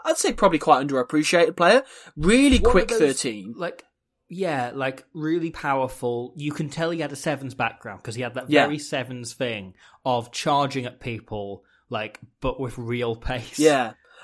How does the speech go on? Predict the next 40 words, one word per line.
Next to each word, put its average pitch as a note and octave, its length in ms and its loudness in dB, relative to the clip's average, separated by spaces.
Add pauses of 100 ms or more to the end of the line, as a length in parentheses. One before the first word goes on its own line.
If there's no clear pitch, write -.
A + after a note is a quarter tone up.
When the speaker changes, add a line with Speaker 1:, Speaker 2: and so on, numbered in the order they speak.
(100)
Speaker 1:
I E3+ 80 2
think C4+ 360 0
it's G3+ 140 0
wi-, A#3 220 6
I F3+ 100 4
think C4 160 0
he'd B3+ 180 4
still, E3+ 540 4 (280)
like, C#3 200 -2
get E3 160 0
in D3 60 -4
the C#3 60 -2
Argentina C#3 500 0
team B2 180 -4
today. D3+ 440 -4 (100)
I D#3 80 -6
think G3 180 -2
he'd G3 160 -4
still E3 400 4
be A#2+ 400 -2 (440)
a C#3+ 80 2
really F#3 340 8
good - 100 -6
player. - 140 -2
Obviously, D#3+ 520 4
and C3 140 -2
again, B2+ 220 -2
like, A2+ 200 -8
modernise C#3 520 4
all B2+ 120 0
the A2+ 60 -6
skill C3 240 0
set A#2+ 280 -2
and A#2 80 -8
the A#2 40 -8
conditioning A2+ 440 -10
and A2 100 -12
so D#3 220 4
Speaker 2:
Mm. B2 40 2
Speaker 1:
on. G#2 140 -8